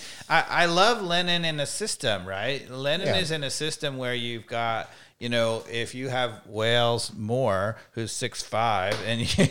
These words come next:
Speaker 1: is a target guy, right?
Speaker 2: Well,
Speaker 1: You
Speaker 2: my,
Speaker 1: know,
Speaker 2: the problem with
Speaker 1: bomb
Speaker 2: Lennon
Speaker 1: away.
Speaker 2: is, like, he's already peaked, right?
Speaker 1: Yeah, I, I kinda agree with you. I don't think that Lennon is,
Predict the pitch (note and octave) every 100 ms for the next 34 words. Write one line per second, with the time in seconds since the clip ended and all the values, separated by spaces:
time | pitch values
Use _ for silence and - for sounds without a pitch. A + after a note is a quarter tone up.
0 | - F#3+ D3+ B2 B2 B2 C#3+ A2 G2+ G2+
1 | A2 D#3+ G3 G3 - A2 A2 B2 - F#3
2 | A#2 A2 A2 F3 - E4+ F#3+ A#2+ F#3 F#3+
3 | E3+ D3+ D#3 C#3 F3 E3 D#3 C3+ F#2+ -
4 | G#2+ - - _ _ _ - C3+ - _
5 | _ _ _ _ _ C3 F3+ D#3 A#2+ C#3
6 | E3 F#3 G3+ A3 G#3 D#3+ D#3+ G3 C#3 A#2
7 | C#3 G3 G3+ G3 F#3+ D#3+ C#3 C#3 C#3 C3
8 | A#2 -